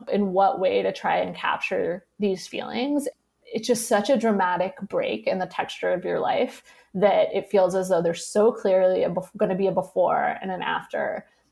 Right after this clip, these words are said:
And when, when I write about anything, right, like, I'm in the middle of trying to write a novel, when is it set? Like,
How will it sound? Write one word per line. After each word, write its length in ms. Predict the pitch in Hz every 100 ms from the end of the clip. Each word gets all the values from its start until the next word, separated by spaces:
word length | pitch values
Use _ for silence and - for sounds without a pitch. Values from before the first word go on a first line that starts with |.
| -
And 240 | 208 202
when, 440 | 196 190 185 185 - _
when 160 | - 208
I 60 | 190
write 160 | 185
about 140 | 196 196
anything, 540 | 240 220 220 175 175
right, 360 | 175 170 190 196
like, 140 | 185
I'm 80 | 175
in 60 | 185
the 60 |
middle 340 | 185 185 190 185
of 260 | 196 - -
trying 280 | - 180 185
to 40 |
write 160 | 185 180
a 60 | 180
novel, 640 | 185 190 185 - - - _ _ _ - 220
when 240 | 190 196
is 160 | 220 202
it 160 | -
set? 440 | - - - - - _ -
Like, 320 | 202 190